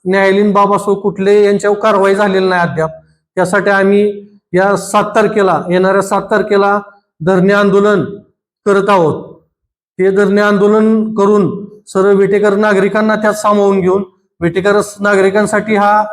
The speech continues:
लढा उभा केलेला आहे. जसं actually म्हणायला गेलं तर आमचं आणि त्यांचं कुठलंही वैर नाही, कुठलाही बांधाला बांध नाही. पण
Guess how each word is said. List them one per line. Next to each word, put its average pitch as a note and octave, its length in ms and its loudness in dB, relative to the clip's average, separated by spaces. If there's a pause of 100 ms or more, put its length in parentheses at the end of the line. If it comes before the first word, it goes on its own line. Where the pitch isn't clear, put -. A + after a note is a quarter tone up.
लढा G3 320 2
उभा F#3 120 0
केलेला D#3 360 -2
आहे. A2 280 -12 (640)
जसं G3+ 360 2
actually G#3 340 0
म्हणायला G#3+ 360 0
गेलं G#3+ 220 2
तर A3 180 2 (380)
आमचं F3+ 340 -2
आणि G#3+ 200 0
त्यांचं G#3+ 320 0
कुठलंही G#3+ 400 0
वैर A3 280 2
नाही, C#3 220 -4 (640)
कुठलाही F3 380 0
बांधाला G#3 360 2
बांध G3+ 260 0
नाही. D3+ 180 -2 (760)
पण G#3+ 260 2